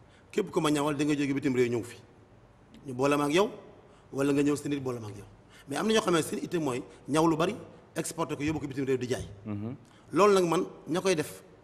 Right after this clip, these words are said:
Speaker 1: gis nañ ci bénéfice, waaye man gisuma ci bénéfice man personnellement ndax defuma ko.
Speaker 2: Hmm.
Speaker 1: Ndax li tax mooy lenn,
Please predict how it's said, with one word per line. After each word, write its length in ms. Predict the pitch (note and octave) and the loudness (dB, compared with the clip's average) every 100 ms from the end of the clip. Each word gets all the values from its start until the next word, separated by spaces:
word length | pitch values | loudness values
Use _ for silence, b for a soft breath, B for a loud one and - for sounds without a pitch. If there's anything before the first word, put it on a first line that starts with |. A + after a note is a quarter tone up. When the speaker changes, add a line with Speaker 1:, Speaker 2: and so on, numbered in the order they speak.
| - | -12
Speaker 1:
gis 100 | D3+ F3 | -8 -4
nañ 80 | D3+ | -2
ci 60 | |
bénéfice, 500 | D3 C#3+ A#2 G#2+ - - - - B B | 0 0 0 -6 -10 -18 -20 -20 B B
waaye 160 | C#3 D3+ | -6 -2
man 240 | D#3 D#3 | -2 -2
gisuma 300 | B2 D#3+ F3 D#3+ | -4 -6 -6 -6
ci 80 | |
bénéfice 380 | C3 B2 A#2+ B2+ | -6 -6 -6 -10
man 120 | A2+ G#2+ | -12 -10
personnellement 400 | D3+ D3 C#3+ C3+ B2 | -10 -8 -8 -8 -8
ndax 60 | |
defuma 240 | C#3 C#3 A2 | -8 -6 -8
ko. 80 | - - - | -10 -20 -20
Speaker 2:
Hmm. 200 | F2+ F2 | -14 -8
Speaker 1:
Ndax 120 | C#3+ F#3+ | -2 0
li 60 | |
tax 140 | G3 F#3 | 2 4
mooy 140 | E3+ | 4
lenn, 160 | D3+ | 4